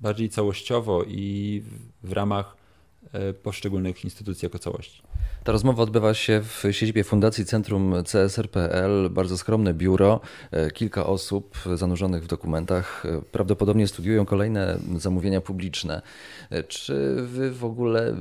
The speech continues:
Speaker 2: widzicie, mm, szansę, że, mm, jesteście w stanie wpłynąć na te duże instytucje, na uniwersytety, na ratusze w całym kraju?
Speaker 1: No, gdybyśmy uważali, że to nie ma sensu, to byśmy tego nie robili. E, no, przyznam, że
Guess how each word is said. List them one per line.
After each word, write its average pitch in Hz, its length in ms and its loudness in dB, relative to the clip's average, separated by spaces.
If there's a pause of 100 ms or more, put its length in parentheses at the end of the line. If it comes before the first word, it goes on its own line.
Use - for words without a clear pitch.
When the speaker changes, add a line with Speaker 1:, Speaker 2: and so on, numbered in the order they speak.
(180)
Speaker 2:
widzicie, 104 800 -2
mm, 87 500 0
szansę, 101 500 -2
że, 123 400 0 (180)
mm, 107 260 -2
jesteście 113 360 -4
w - 40 -2
stanie 110 240 0
wpłynąć 107 460 0
na 85 140 0
te 87 200 -2
duże 127 340 2
instytucje, 110 480 -4
na 90 260 0
uniwersytety, 120 800 2
na 87 340 0
ratusze 82 560 -4 (380)
w - 80 -20
całym 95 220 2
kraju? 67 320 -2 (500)
Speaker 1:
No, 127 160 6
gdybyśmy 139 760 6 (260)
uważali, 131 420 6
że 123 120 4
to 135 100 4
nie 131 80 8
ma 127 100 6
sensu, 123 320 4
to 123 100 4
byśmy 127 300 4
tego 123 260 6
nie 123 120 6
robili. 170 400 4 (420)
E, 113 480 4
no, 131 140 2
przyznam, 185 380 0
że 165 440 2